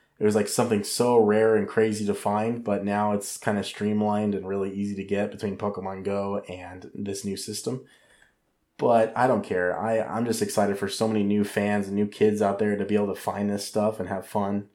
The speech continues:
um, which is the whole point of Pokemon. It's meant for, I mean, it's rated E for everyone, but it's really a,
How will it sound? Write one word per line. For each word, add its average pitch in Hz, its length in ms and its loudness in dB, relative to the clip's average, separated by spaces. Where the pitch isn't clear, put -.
um, 95 180 -2
which 104 140 0
is 104 100 -8
the 107 80 0
whole 120 260 2
point 117 260 2
of 104 60 0
Pokemon. 101 580 2
It's - 220 -8
meant 104 220 0
for, 98 360 -2
I 120 60 0
mean, 123 100 6
it's 117 140 0
rated 135 240 8
E 110 100 2
for 101 160 0
everyone, 107 440 2
but 110 140 6
it's 104 120 0
really 120 240 8
a, 98 180 2